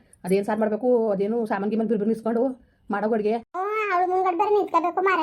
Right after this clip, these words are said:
Speaker 2: ಹಿಡ್ಕೊಂಡು ನಿಮ್ಮ ಅವ್ನ ಮುಂದ್ಗಡೆ. ಖಾರ ಪುಡಿ, ಈರುಳ್ಳಿ ಅದು ಇದು ಇಸ್ಕೊಳಕ್ಕೆ. ನನ್ಗೆ ನಿಮ್ದು ಏನಾದ್ರು ಇಲ್ಲ ಕತ್ ಹೋಗು, ನೀನ್ ಕಟ್ಕೊಂತಾವೆ ನಾನು ಬರೀ ಇದೇ ಒಂದ್ ಗೂಳಾಗೋಯ್ತು ನನ್ಗೆ. ನಾಲ್ಕು ದಿವಸ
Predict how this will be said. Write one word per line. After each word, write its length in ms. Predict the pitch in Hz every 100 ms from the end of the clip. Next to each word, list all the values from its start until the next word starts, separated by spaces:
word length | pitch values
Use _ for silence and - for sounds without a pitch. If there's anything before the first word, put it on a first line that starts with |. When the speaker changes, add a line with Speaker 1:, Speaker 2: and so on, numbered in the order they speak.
| 311
Speaker 2:
ಹಿಡ್ಕೊಂಡು 300 | 311 359 370
ನಿಮ್ಮ 120 | 370
ಅವ್ನ 160 | 294 311 320
ಮುಂದ್ಗಡೆ. 320 | 320 339 381 370 370 - - - -
ಖಾರ 180 | 330 302 294
ಪುಡಿ, 180 | 320 349 339
ಈರುಳ್ಳಿ 340 | 330 320 320 359 403
ಅದು 160 | 294 294
ಇದು 100 | 311 320
ಇಸ್ಕೊಳಕ್ಕೆ. 480 | 330 - 302 302 339 330 - - _ _ _ _ _
ನನ್ಗೆ 340 | 311 302 302 320 330 320 277 269
ನಿಮ್ದು 240 | 311 302 285
ಏನಾದ್ರು 200 | 302 294
ಇಲ್ಲ 80 | 311 285
ಕತ್ 140 | 302 339
ಹೋಗು, 140 | 294 320
ನೀನ್ 120 | 320 320
ಕಟ್ಕೊಂತಾವೆ 500 | 302 262 277 285 285
ನಾನು 120 | 294 294
ಬರೀ 100 | 302
ಇದೇ 120 | 294 262 277
ಒಂದ್ 120 | 294
ಗೂಳಾಗೋಯ್ತು 520 | 302 285 254 285 277 311
ನನ್ಗೆ. 220 | 302 349 349 - _ _ -
ನಾಲ್ಕು 180 | 302 285
ದಿವಸ 180 | 294